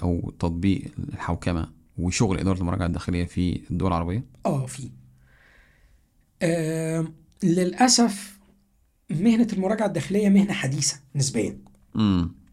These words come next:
Speaker 2: فهي ما هياش بنفس قوة الاكسترنال اوديت، المراجعة الخارجية. فحضرتك عشان تبقى مراجع خارجي معتمد،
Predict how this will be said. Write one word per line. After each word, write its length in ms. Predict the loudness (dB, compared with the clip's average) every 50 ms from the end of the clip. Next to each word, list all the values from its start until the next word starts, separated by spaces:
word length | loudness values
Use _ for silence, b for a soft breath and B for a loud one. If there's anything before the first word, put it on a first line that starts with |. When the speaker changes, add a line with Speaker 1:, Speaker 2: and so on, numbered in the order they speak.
| _ -20 -20 -20 _ -20 b b b b b b b b b b
Speaker 2:
فهي 760 | -20 -14 -6 -2 -2 -2 0 2 2 2 2 2 0 0 -2
ما 220 | -2 -4 -4 -6 -4 -2
هياش 340 | -2 -2 0 2 2 2
بنفس 380 | 2 0 0 -2 -2 -2 -4 -4
قوة 360 | -4 -2 0 0 2 0 0 -2
الاكسترنال 600 | -2 -4 -4 -6 -6 -2 2 2 4 4 4 2 0
اوديت، 340 | -2 -2 -4 -4 -4 -10 -16 -14 -8
المراجعة 480 | -6 -4 -4 -4 -4 -4 -6 -8 -8 -12 -16 -14
الخارجية. 600 | -8 -4 -4 -2 0 0 0 0 0 -2 -4 -6 -12 B B B B B B B
فحضرتك 600 | B -2 -2 0 0 -2 0 0 0 0 -2 -2
عشان 480 | -4 -6 -4 -2 -2 -2 -2 -4 -6 -10 -14 -16 -18 -14 -8
تبقى 260 | -8 -6 -4 -4 -2
مراجع 320 | 0 0 0 0 0 -2
خارجي 360 | -4 -2 -2 -2 -2 -2 -2 -4
معتمد، 600 | -4 -4 -4 -4 -2 0 0 0 -2 -4 -8